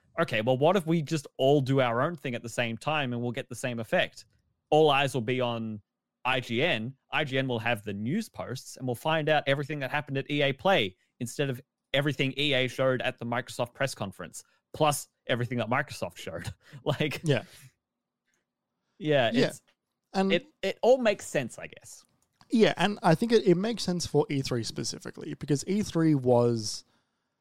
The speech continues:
Speaker 2: like, had all of this baggage. You know, they were still doing Judges Week up until the last in-person E three back in twenty nineteen. Um, I don't remember if they did Judges Week for twenty twenty's online only one, because it was
Speaker 1: I don't think they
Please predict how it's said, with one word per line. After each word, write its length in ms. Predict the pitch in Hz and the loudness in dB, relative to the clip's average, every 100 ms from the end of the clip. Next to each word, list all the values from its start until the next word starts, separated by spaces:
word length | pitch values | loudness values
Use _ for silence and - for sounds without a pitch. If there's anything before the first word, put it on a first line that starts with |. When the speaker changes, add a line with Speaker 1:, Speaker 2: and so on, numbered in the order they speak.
| _ _ _ - | _ _ _ -8
Speaker 2:
like, 180 | 147 123 | -4 -2
had 280 | 107 120 | -2 0
all 140 | 123 117 | 2 2
of 80 | 110 | 0
this 120 | 107 | -2
baggage. 560 | 113 107 104 104 101 | -2 -2 -2 -4 -4
You 80 | 170 | -2
know, 120 | 139 | 0
they 100 | 123 | 2
were 120 | 143 147 | 2 0
still 180 | 185 | 0
doing 240 | 160 151 139 | 2 0 0
Judges 380 | 135 120 120 113 | -2 0 0 -2
Week 300 | 110 107 123 | -2 -4 -6
up 140 | 120 | -6
until 200 | 117 120 | -6 -4
the 100 | 113 | -4
last 400 | 110 104 107 - - | -2 -2 -4 -8 -10
in-person 560 | 196 135 131 117 107 110 | -6 -4 0 0 0 -6
E 100 | 110 | -6
three 360 | - 117 107 | -4 -4 -4
back 240 | 107 107 - | -6 -8 -8
in 140 | 110 | -8
twenty 320 | - 113 110 - _ _ _ | -6 -8 -8 -12 _ _ _
nineteen. 760 | 135 113 110 - 113 113 107 107 - _ _ _ _ _ _ | -8 -6 -6 -6 -6 -4 -6 -10 -14 _ _ _ _ _ _
Um, 640 | 120 113 113 110 107 107 _ _ _ _ _ _ _ - | 0 2 0 -2 -6 -10 _ _ _ _ _ _ _ -6
I 40 | |
don't 140 | 117 135 | -6 -2
remember 180 | 139 | -2
if 80 | 131 | -2
they 80 | 131 | -2
did 160 | 123 117 | -2 0
Judges 280 | 117 113 113 | 0 0 -4
Week 160 | 110 | -6
for 100 | - | -6
twenty 340 | 120 - 113 110 | -10 -8 -8 -8
twenty's 540 | - 120 113 110 104 | -8 -6 -6 -6 -4
online 420 | 107 107 107 107 | -4 -4 -6 -6
only 300 | 104 107 104 | -6 -6 -8
one, 360 | 101 101 101 101 | -6 -8 -8 -10
because 280 | 107 107 104 | -8 -6 -4
it 80 | |
was 260 | 101 101 95 | -6 -8 -8
Speaker 1:
I 60 | 127 | -6
don't 160 | 175 | -6
think 160 | 233 208 _ | -8 -10 _
they 220 | 139 131 | -4 -4